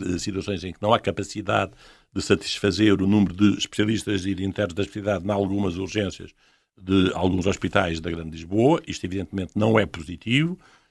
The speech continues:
Até hoje tem sido, de alguma forma, suprido com a boa vontade dos médicos e a sua,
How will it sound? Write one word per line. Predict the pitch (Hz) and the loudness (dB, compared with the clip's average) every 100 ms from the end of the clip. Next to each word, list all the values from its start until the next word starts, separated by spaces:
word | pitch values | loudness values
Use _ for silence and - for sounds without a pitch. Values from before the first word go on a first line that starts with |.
| _ | _
Até | 92 98 | 2 6
hoje | 98 95 | 8 6
tem | 95 | 0
sido, | 90 - 95 87 87 85 | -4 0 0 0 -4 -4
de | 82 | -2
alguma | 90 92 | 0 0
forma, | 80 92 85 | -4 -6 -6
suprido | 85 87 101 - | -10 -6 -6 -4
com | 87 | 0
a | |
boa | 95 | 0
vontade | 90 90 95 85 | 0 -2 -2 -4
dos | 87 | -4
médicos | 98 87 85 - | -4 -4 -8 -6
e | 87 | -6
a | |
sua, | 82 92 80 | -4 -2 -2